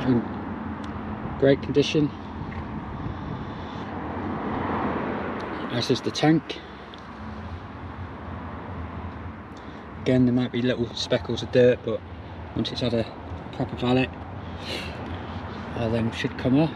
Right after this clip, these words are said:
It does also have heated grips and a U S B charger up in the top.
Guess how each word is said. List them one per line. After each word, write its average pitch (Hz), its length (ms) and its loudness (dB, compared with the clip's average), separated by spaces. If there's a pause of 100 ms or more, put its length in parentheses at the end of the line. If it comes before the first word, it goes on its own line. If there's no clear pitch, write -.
(300)
It - 100 -8
does 131 160 4
also 131 240 6
have 120 220 2
heated - 320 4
grips - 540 6 (2000)
and 117 100 2
a - 1400 -4
U 139 100 6
S 120 120 4
B 131 200 10
charger 120 480 4
up - 1300 -4
in 120 80 8
the 117 80 6
top. 175 260 6